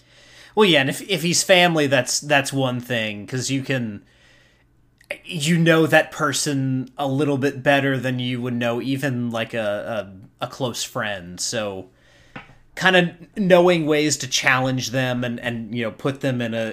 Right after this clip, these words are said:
in a place where they can't necessarily do something silly and get away with it is a little bit easier in that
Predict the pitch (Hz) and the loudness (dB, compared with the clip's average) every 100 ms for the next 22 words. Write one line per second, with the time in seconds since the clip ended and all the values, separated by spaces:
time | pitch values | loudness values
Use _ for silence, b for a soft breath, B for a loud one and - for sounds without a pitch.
0 | - 123 120 - _ _ - 143 - 156 | -6 -8 -8 -12 _ _ -6 -6 -4 2
1 | 147 135 - 139 120 113 135 127 98 113 | 2 2 -2 -4 -4 -6 -4 -4 -4 -6
2 | - 120 131 120 117 117 107 104 - b | -6 -4 -2 -4 -4 -6 -8 -10 -14 b
3 | b b b 123 143 135 - 135 131 120 | b b b -4 0 0 0 -2 -4 -4
4 | - - 139 127 123 113 110 117 120 110 | -2 -2 -2 -2 -4 -4 -6 -4 -4 -4
5 | 107 107 104 98 - 95 92 - 113 98 | -4 -4 -6 -8 -12 -12 -12 -12 -12 -10
6 | 104 110 110 104 98 95 107 104 95 98 | -10 -10 -10 -10 -10 -12 -12 -14 -12 -12
7 | 90 95 90 101 101 98 95 | -12 -12 -12 -12 -10 -10 -10